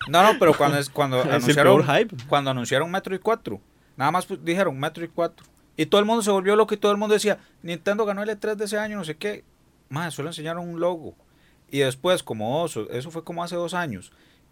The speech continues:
Speaker 1: Y hace tiempillo ye-, salió Nintendo y,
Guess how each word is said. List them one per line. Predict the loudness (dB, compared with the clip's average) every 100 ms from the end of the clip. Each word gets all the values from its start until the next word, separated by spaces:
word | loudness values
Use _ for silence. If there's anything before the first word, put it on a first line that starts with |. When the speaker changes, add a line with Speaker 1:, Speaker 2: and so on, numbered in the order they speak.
| _
Speaker 1:
Y | -6 -2 -2 -2 -4 -6 -8 -6
hace | -4 -4 -6
tiempillo | -8 -4 -4 -2 -4
ye-, | -6 -8 -6 -6
salió | -6 -6 -2 0 -2
Nintendo | -4 -4 -2 -2
y, | -2